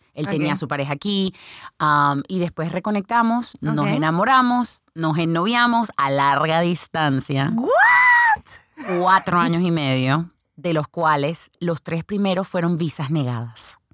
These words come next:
Speaker 2: Oh my
Speaker 1: Para,
Speaker 2: God.
Speaker 1: de turista. Teniendo mi trabajo, siendo una profesional,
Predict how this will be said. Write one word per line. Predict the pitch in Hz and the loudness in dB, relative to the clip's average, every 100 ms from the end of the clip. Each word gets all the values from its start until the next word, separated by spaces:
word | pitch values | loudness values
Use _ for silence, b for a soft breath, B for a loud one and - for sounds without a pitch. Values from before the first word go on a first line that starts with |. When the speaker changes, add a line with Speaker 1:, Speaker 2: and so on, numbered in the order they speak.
| _ | _
Speaker 2:
Oh | - 185 180 170 | -12 -8 -6 -4
my | 147 139 | -6 -4
Speaker 1:
Para, | 156 156 | -2 -2
Speaker 2:
God. | 143 170 | -2 -2
Speaker 1:
de | 156 | -2
turista. | 139 135 - - - _ _ _ _ _ _ _ | -2 -2 -6 -18 -20 _ _ _ _ _ _ _
Teniendo | - 170 151 160 | -6 -2 0 0
mi | 190 | -2
trabajo, | 160 139 135 151 190 240 - _ _ _ _ | 0 0 2 2 2 -2 -6 _ _ _ _
siendo | - 147 147 | -6 -2 0
una | 175 | 0
profesional, | 160 135 131 123 127 165 | -2 -2 -2 0 0 0